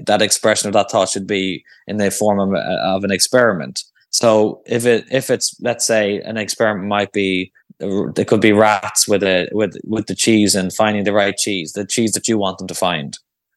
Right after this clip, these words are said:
something like that. Because I've set that up, I am the source who's literally created that experiment. And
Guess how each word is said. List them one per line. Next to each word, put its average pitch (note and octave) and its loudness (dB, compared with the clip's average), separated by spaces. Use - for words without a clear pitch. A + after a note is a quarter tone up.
something A#2 2
like F#2+ 0
that. D#2 -2
Because D3+ 2
I've D#3 4
set C3+ 0
that A#2+ -2
up, A#2+ -4
I D3 -2
am B2+ -8
the A#2 -12
source B2 -2
who's G#2 -8
literally B2 -4
created A2+ 0
that G2+ 2
experiment. G#2 -4
And A#2+ -4